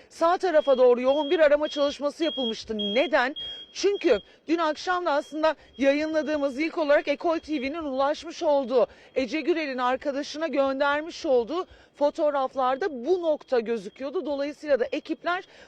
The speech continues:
bu alanda özellikle yoğunlaştırmıştı arama tarama faaliyetlerini. Az önce de belirttiğim gibi şimdi eşyaları bulunduğu noktada ekipler alanları parsel parsel ayırdılar ve o noktada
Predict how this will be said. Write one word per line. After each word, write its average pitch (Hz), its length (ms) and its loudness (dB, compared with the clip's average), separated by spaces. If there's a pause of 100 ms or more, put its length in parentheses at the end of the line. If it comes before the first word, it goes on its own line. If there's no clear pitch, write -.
(120)
bu 320 140 4
alanda 285 480 2
özellikle 285 680 -2 (300)
yoğunlaştırmıştı 302 1160 0
arama 277 360 2
tarama 262 560 2 (300)
faaliyetlerini. 262 920 0 (280)
Az 302 200 2
önce 311 280 -2
de 285 120 -6
belirttiğim 302 480 -4
gibi 277 120 -6
şimdi 285 320 -2 (220)
eşyaları 294 800 0
bulunduğu 302 500 -2
noktada 285 560 2
ekipler 269 500 -2
alanları 254 480 -2
parsel 277 480 -2
parsel 254 500 -4
ayırdılar 302 600 -2 (340)
ve 302 160 -2
o 320 160 -2
noktada 285 480 2